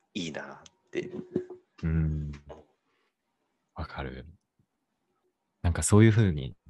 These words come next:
Speaker 2: 活躍できるとかっこいいよね。
Speaker 1: そうそうそう。で、
Speaker 2: うん。
Speaker 1: あの、活躍で思い出したけど、あの、ミルケンの、
Speaker 2: うん。
Speaker 1: あの、フェローやってるのとかは、とは別に、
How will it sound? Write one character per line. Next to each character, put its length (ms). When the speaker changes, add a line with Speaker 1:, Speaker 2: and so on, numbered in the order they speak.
Speaker 2:
活 260
躍 140
で 80
き 100
る 80
と 100
か 220
っ 60
こ 100
い 140
い 40
よ 60
ね。 200
Speaker 1:
そ 160
う 60
そ 120
う 60
そ 200
う。 40
で、 300
Speaker 2:
う 40
ん。 240
Speaker 1:
あ 120
の、 160
活 360
躍 260
で 200
思 300
い 80
出 120
し 80
た 100
け 140
ど、 400
あ 100
の、 120
ミ 160
ル 120
ケ 180
ン 200
の、 320
Speaker 2:
う 40
ん。 40
Speaker 1:
あ 100
の、 380
フ 100
ェ 60
ロ 140
ー 40
や 100
っ 60
て 100
る 880
の 140
と 140
か 420
は、 200
と 100
は 100
別 360
に、 400